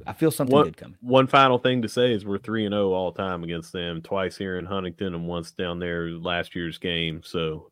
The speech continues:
Speaker 2: eighty-seven, ninety-four, and two, twenty twenty-two, we're three and oh against James Madison.
Speaker 1: Let's go. I got a lot of respect for the Dukes. I really do.
Speaker 2: Love,
Speaker 1: I really
Speaker 2: love
Speaker 1: do.
Speaker 2: 'em.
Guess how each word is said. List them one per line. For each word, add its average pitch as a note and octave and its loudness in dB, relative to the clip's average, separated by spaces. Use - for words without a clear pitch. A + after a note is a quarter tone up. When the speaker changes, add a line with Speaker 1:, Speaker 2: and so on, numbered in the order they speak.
Speaker 2:
eighty-seven, G2 0
ninety-four, F#2 0
and D#2 -4
two, F2+ -6
twenty F#2 -4
twenty-two, E2 -4
we're D#2 -6
three F2 -4
and D#2+ -2
oh D#2+ 0
against D#2 -6
James E2 -6
Madison. B1 -14
Speaker 1:
Let's A#2+ -6
go. A#2 0
I A#2+ -8
got F3 10
a - 10
lot E3 10
of F3 6
respect D3 6
for A#2+ 2
the G#2 -2
Dukes. G2 -2
I G2 -2
really D3+ 8
do. A#2+ 4
Speaker 2:
Love, A#2+ 12
Speaker 1:
I G2+ 2
really D#3+ 10
Speaker 2:
love A#2 12
Speaker 1:
do. G#2 4
Speaker 2:
'em. F#2 0